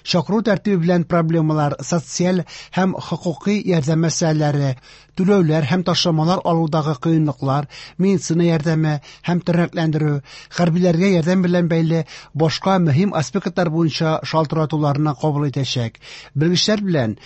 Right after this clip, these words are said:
сигез сигез йөз кырык өч, ике йөз утыз алты, ноль ноль җитмеш бер телефоны буенча элемтәгә керергә, шулай ук WhatsApp аша сигез тугыз йөз алтмыш, ноль кырык тугыз, алтмыш сигез, ундүрт номерына хәбәр җибәрергә мөмкин. Кайнар линия сәгать уннан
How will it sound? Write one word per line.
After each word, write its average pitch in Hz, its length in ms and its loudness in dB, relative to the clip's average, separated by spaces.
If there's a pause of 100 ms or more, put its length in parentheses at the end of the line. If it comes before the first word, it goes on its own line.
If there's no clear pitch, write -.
(120)
сигез 180 400 0
сигез 185 320 0
йөз - 100 -2
кырык 143 380 -2
өч, - 160 -4
ике 180 240 -4
йөз 147 100 -2
утыз 135 160 -6
алты, 139 460 0
ноль 160 260 2
ноль 170 220 2
җитмеш 139 340 -4
бер 165 140 -2
телефоны 143 500 0
буенча 170 460 0 (360)
элемтәгә 160 540 0
керергә, 160 360 0 (260)
шулай 165 420 2
ук 190 160 -4 (240)
WhatsApp 151 460 -2
аша 180 260 -2 (220)
сигез 175 420 -2
тугыз 180 300 0
йөз 156 100 0
алтмыш, 151 500 -4
ноль 170 260 0
кырык 156 280 -4
тугыз, 160 320 -2
алтмыш 156 320 -4
сигез, 156 360 -2
ундүрт 160 360 -2
номерына 170 560 0 (320)
хәбәр 170 400 0
җибәрергә 143 640 0
мөмкин. 123 420 -4 (480)
Кайнар 175 320 4
линия 175 460 2
сәгать 165 420 -2
уннан 156 400 0